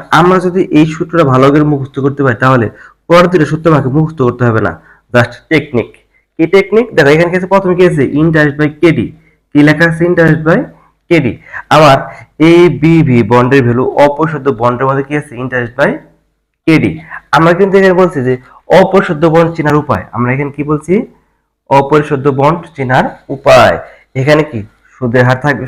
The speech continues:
সুদের হার থাকবে, আর কি থাকবে? প্রত্যাশিত আয়ের হার থাকবে। কোনো কি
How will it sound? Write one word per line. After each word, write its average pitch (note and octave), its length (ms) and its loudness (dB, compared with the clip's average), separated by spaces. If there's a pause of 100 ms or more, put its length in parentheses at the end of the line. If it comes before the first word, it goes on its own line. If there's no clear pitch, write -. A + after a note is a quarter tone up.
সুদের C3 280 -4
হার C#3 180 -2
থাকবে, D#3+ 220 -4 (220)
আর B2+ 120 -2
কি D3 120 -8
থাকবে? C3 180 -4 (120)
প্রত্যাশিত B2+ 360 -12 (640)
আয়ের C3 200 2
হার A#2+ 200 -2
থাকবে। A2+ 220 -4 (320)
কোনো C3+ 180 0
কি C3+ 60 2